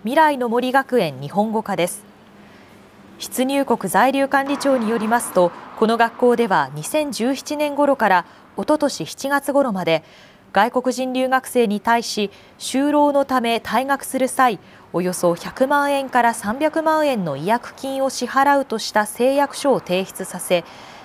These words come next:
違約金請求をほのめかす発言もあったということです。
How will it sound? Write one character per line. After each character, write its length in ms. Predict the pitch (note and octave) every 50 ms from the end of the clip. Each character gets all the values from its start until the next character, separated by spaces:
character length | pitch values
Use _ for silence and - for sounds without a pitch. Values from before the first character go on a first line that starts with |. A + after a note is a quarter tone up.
| - - F3+
違 60 | F#3
約 280 | A3 C4+ - - -
金 180 | - - D#4 D#4
請 240 | D4 - D#4+ D#4+ D#4
求 260 | D#4 - C4+ A#3+ G#3+
を 120 | F3 C#3+
ほ 160 | - - - G3
の 140 | A3+ C4+
め 100 | C#4 D4+
か 140 | D4 - D4+
す 100 | - -
発 260 | - - A3 - A3+
言 200 | A3+ B3 B3 A#3+
も 160 | A#3+ B3 B3 C4
あ 20 |
っ 60 | B3+
た 160 | - A#3 G#3
と 100 | - D3+
い 140 | D3 C#3+ D3+
う 40 | D3
こ 120 | - E3
と 100 | - D3+
で 140 | C#3 C3+ C#3
す。 140 | - - -